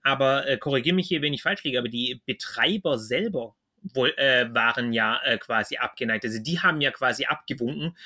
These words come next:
was ja wohl unter anderem an diesen Genehmigungsprozessen und Prüfverfahren und dem ganzen Kram hängt. Da habe ich jetzt natürlich keine Ahnung, inwieweit man die aussetzen könnte und ob das clever ist, Stichwort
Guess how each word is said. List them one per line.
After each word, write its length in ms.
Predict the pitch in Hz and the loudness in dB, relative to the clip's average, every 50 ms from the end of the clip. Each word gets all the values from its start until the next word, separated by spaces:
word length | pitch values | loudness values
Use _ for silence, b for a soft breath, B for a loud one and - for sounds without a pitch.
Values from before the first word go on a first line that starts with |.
| B B B B | B B B B
was 200 | - 127 135 - | 2 2 4 4
ja 140 | - 135 117 | 4 2 2
wohl 180 | 123 147 151 156 | 4 2 2 2
unter 340 | - 165 175 175 - 147 131 | 2 0 0 0 2 2 2
anderem 300 | 143 165 170 160 151 143 | 0 0 -2 -2 -2 -2
an 80 | 139 | -2
diesen 220 | 139 135 135 147 127 | -2 -4 -6 -6 -6
Genehmigungsprozessen 1600 | 127 123 127 139 156 175 185 165 170 170 165 165 - - - - - 151 151 143 - _ 151 139 - - 147 143 - - 139 | -6 -4 -4 -2 -2 -2 -2 0 0 -2 -2 -2 -2 -4 -4 -2 -2 -2 -2 -2 -4 _ -4 -4 -2 -2 -2 -2 -2 -4 -4
und 140 | 127 123 - | -4 -6 -6
Prüfverfahren 880 | _ - 180 190 185 - 190 170 - - 160 156 156 165 165 170 165 | _ 0 0 0 0 -2 -4 -6 -4 -4 -2 0 0 0 0 -2 -4
und 140 | 160 156 151 | -6 -4 -4
dem 140 | 156 156 151 | -4 -4 -2
ganzen 340 | 147 147 156 147 - 160 131 | -2 -2 -2 -4 -6 -8 -10
Kram 320 | - - 143 143 151 147 | -4 -2 -2 -2 -2 -2
hängt. 180 | 135 156 151 - | -4 -4 -2 0
Da 60 | 127 | 2
habe 120 | 131 139 | 2 2
ich 60 | 135 | 0
jetzt 120 | 151 - - | -2 -4 -4
natürlich 220 | 143 127 135 - | -6 -6 -6 -2
keine 280 | - 139 135 139 139 117 | 0 0 0 2 2 2
Ahnung, 200 | 127 147 151 143 | 2 0 0 -2
inwieweit 400 | 135 127 123 123 117 131 135 135 | -4 -4 -4 0 0 0 0 2
man 140 | 131 120 120 | -2 -2 -2
die 100 | 123 120 | -4 -4
aussetzen 560 | - 156 170 170 - 170 165 - - 160 139 | -2 -4 -4 -2 -2 -2 -4 -2 -4 -6 -4
könnte 300 | - 147 147 135 - 135 | -4 -4 -4 -4 -6 -6
und 80 | 123 | -8
ob 120 | 123 - _ | -8 -8 _
das 160 | 123 - - | -10 -12 -10
clever 360 | - - 127 135 151 175 156 | -4 -2 0 0 0 0 -2
ist, 160 | 160 151 - | -2 -2 -4
Stichwort 440 | - - 151 143 - - 143 151 - | -6 -6 -10 -12 -8 -6 -6 -6 -6